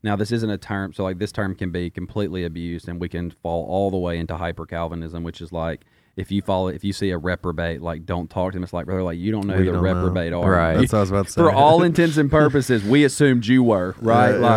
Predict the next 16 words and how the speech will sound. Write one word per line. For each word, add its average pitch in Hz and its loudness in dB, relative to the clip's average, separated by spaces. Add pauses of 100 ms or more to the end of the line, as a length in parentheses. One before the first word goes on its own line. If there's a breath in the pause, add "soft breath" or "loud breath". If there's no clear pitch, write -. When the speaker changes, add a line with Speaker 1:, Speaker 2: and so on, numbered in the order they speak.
(120)
Speaker 2:
right. 101 -2
Speaker 3:
Right. 90 4
Speaker 1:
there's 123 4
a 113 4
moment 117 0
where 101 -2
you 104 -2
come 104 -6
to 98 -8
life, 92 -4
and 87 -8
then 87 -10
everything 85 -8
changes. 90 -4
But, 80 -8
Speaker 2:
Hmm. 101 -4